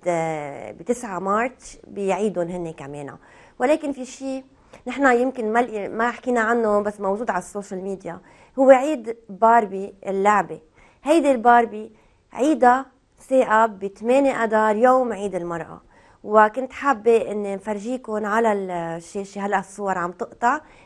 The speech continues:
كيف الباربي عم بتجسد المرأة مزبوط، إن كان بألوانها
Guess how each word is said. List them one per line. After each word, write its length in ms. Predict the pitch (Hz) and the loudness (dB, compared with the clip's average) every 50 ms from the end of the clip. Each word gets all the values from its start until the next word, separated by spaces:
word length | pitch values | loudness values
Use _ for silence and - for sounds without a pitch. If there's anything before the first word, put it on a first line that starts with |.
| _ _ | _ _
كيف 220 | - 294 277 285 285 | -8 -8 -6 -4 -6
الباربي 580 | 254 220 240 247 254 247 254 247 214 226 233 | -2 2 4 6 6 6 4 2 0 0 0
عم 180 | 220 208 202 202 | 0 0 0 -2
بتجسد 540 | 202 190 - 240 247 240 - - 220 202 - | -4 -4 -4 -4 -4 -4 -4 -4 -4 -2 0
المرأة 640 | - 240 262 240 233 220 220 - - 196 196 196 196 | 0 0 2 2 0 0 0 0 -2 -2 0 -2 -2
مزبوط، 540 | 196 190 190 180 175 180 180 180 185 185 190 _ _ _ - - - - _ _ - | -2 -4 -6 -6 -10 -14 -14 -12 -12 -14 -14 _ _ _ -20 -20 -20 -20 _ _ -4
إن 100 | 233 240 | -2 -2
كان 420 | 233 240 262 254 247 247 254 247 | 0 2 2 4 4 4 2 0
بألوانها 1080 | 190 208 214 214 214 214 - - - 226 233 240 233 226 233 226 220 214 214 233 277 302 | -2 -4 -2 -2 -2 -4 -4 0 2 4 6 6 6 6 6 4 4 2 0 -2 -4 -6